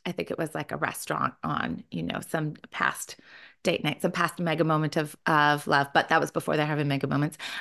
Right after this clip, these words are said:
They went down this tangent about, like, comparing the busyness and, like, you know, reminiscing about that story and kind of retelling the story to each other and what their experience was. And what happened with, uh, that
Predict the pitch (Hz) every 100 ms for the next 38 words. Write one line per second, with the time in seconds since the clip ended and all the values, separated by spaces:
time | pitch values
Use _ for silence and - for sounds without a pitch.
0 | - 220 208 233 254 240 226 233 202 196
1 | 190 185 185 180 170 190 170 190 175 175
2 | 160 175 170 170 170 - 165 156 - -
3 | 180 170 151 175 202 208 214 226 226 208
4 | 180 170 170 - - 208 156 - 165 185
5 | 170 170 233 233 226 220 208 202 180 196
6 | 190 175 - 175 170 175 151 - 170 175
7 | 196 170 - - 214 190 - - 101 -
8 | - - - - _ _ - 247 226 220
9 | 233 233 233 220 285 320 330 330 311 233
10 | 220 226 _ _ 208 190 185 - - 240
11 | 190 185 269 -